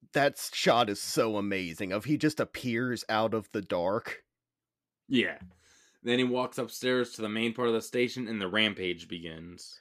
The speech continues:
Speaker 1: Well, this is when, and during the mov-, sometimes during these movies, I think of Greg and his Count of the Dead and how many he has to count. And I saw this rampage happening. I was like, "Oh, this is one where it's like, okay, fuck. One, two, three. Is he dead? Three."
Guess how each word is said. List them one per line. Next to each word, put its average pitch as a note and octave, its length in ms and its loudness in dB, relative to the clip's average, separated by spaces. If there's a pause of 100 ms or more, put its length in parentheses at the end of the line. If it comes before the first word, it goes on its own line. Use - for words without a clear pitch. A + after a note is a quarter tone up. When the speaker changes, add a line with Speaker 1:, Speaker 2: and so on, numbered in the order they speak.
(140)
Speaker 1:
Well, D#3+ 200 6
this F#3+ 280 4
is B3 180 2
when, D#3 500 4
and D3+ 220 4
during D3+ 260 4
the C3 40 2
mov-, C3+ 240 2
sometimes B3 460 2
during C#3 240 2
these B2 180 -4
movies, G2+ 460 0
I G2 100 2
think G#2 300 -2
of F#2+ 160 -6
Greg F#2 480 0
and F#2+ 140 -4
his F#2 140 -8
Count F#2+ 260 -4
of F2+ 100 -8
the G#2 80 -6
Dead F2 360 -2
and E2+ 220 -6 (340)
how G2+ 120 0
many G2+ 180 -2
he G2 60 2
has G2+ 200 2
to A2 80 -6
count. A2 420 0 (240)
And D#3+ 80 4
I - 20 8
saw G3 160 8
this F3+ 160 6
rampage A#2 600 2
happening. G2+ 500 2
I G#2 40 2
was G#2+ 180 -2
like, A2 140 0
"Oh, A#2 300 6
this D#3 240 4
is E3 160 0
one D#3+ 180 6
where D3 80 6
it's C#3+ 100 2
like, - 100 -2
okay, A#2+ 240 -2
fuck. - 260 -8 (100)
One, B2 380 -2 (260)
two, G#2 380 -2 (120)
three. A2+ 120 -10 (100)
Is A2 160 -4
he E3+ 140 0
dead? D#3 420 2 (640)
Three." C#3+ 400 2